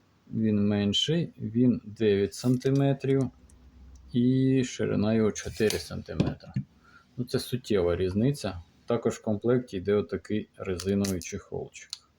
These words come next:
Ну, а взагалі дуже схожий, як молодший брат М двадцять сьомого.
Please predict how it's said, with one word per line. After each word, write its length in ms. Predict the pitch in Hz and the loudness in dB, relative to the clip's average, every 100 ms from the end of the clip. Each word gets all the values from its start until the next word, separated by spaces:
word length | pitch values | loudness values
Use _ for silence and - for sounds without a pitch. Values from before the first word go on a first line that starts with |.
| _ - - _ - - _ - - | _ -20 -20 _ -20 -20 _ -20 -10
Ну, 220 | 101 104 | -4 -2
а 60 | 110 | -2
взагалі 480 | 104 107 107 113 | 0 2 4 4
дуже 300 | 127 110 110 | 4 2 0
схожий, 460 | 104 - 95 87 90 | -2 -2 -4 -4 -6
як 120 | 87 | -6
молодший 480 | 95 101 110 - 107 | -2 2 0 0 -4
брат 440 | 95 101 98 - _ 107 | -2 0 -2 -4 _ -4
М 140 | 98 | -4
двадцять 360 | 95 95 101 90 | -4 -6 -8 -12
сьомого. 540 | - 85 78 80 82 | -12 -12 -10 -14 -18